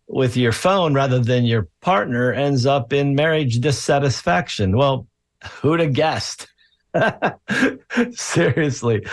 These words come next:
<laughs> ignoring your spouse to, uh, look at, uh, porn or politics on, on the web is really not very constructive to a f-,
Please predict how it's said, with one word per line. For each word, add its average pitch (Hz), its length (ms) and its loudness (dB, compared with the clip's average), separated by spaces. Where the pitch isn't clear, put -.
<laughs> - 360 0
ignoring 151 640 2
your 143 160 2
spouse 139 640 0
to, 123 440 0
uh, 123 240 2
look 120 340 0
at, 139 320 0
uh, 120 340 2
porn 156 380 2
or 120 180 0
politics 151 840 0
on, 131 360 2
on 135 220 2
the 127 100 2
web 147 320 2
is 131 180 0
really 143 280 2
not 135 300 2
very 123 480 2
constructive 110 1000 -2
to 117 240 -2
a 107 60 0
f-, - 180 -10